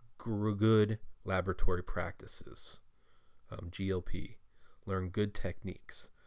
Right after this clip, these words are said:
because if you learn these techniques early and you practice them and practice them and practice them, before you know it, and by the time you get a job in a lab, if you want to work in a lab, you don't have to, but if you want to work in a lab,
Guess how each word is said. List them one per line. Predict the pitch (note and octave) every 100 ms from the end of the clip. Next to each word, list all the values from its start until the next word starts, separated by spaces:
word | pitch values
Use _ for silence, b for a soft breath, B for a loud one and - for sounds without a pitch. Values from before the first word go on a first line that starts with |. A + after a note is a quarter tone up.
| b b
because | - G#2 F#2
if | F#2
you | F#2
learn | F#2+ A#2+ C3
these | A#2+
techniques | - G#2 G#2+ G2+ -
early | G2+ G2+ G2+
and | - - - -
you | -
practice | E2 F2+ G2 - G2
them | G#2 F#2+
and | E2
practice | - F2+ -
them | - F2+
and | F2+
practice | - F2 - F2+
them, | - F#2 E2+ b b b b b b
before | - A#2+ B2 A#2+ A#2 - - - - - - - - - -
you | A#2
know | A#2 A2+ F#2+
it, | F#2 - - - - -
and | G2+ F#2 F#2
by | G2
the | G2+
time | G2 G#2
you | G2
get | F#2 G2
a |
job | F#2 F#2+ F2+ F#2
in | F#2+
a | F#2
lab, | F#2+ F2+ F#2
if | F#2+ -
you | G2+
want | G2+ G2 -
to | G2+
work | F#2 E2+
in | F#2
a | G2 G2
lab, | F#2+
you | G2
don't | G#2
have | C#3 G#2+
to, | - F#2+
but | A2 F#2+
if | -
you | F#2+
want | F#2+
to |
work | G2+ -
in | A2+
a |
lab, | G#2 F#2